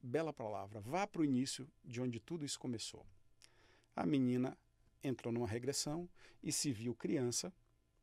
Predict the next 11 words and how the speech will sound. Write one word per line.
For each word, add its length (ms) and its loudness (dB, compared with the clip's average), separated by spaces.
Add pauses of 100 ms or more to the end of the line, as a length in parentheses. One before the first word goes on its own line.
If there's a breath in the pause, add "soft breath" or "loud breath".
(1400 soft breath)
com 120 8
a 60 10
mãe 280 6
dela 260 4
pegando 480 2
ela 180 4
e 40 2
botando 440 0
ela, 220 2
ó, 140 6 (220)
a, 100 -2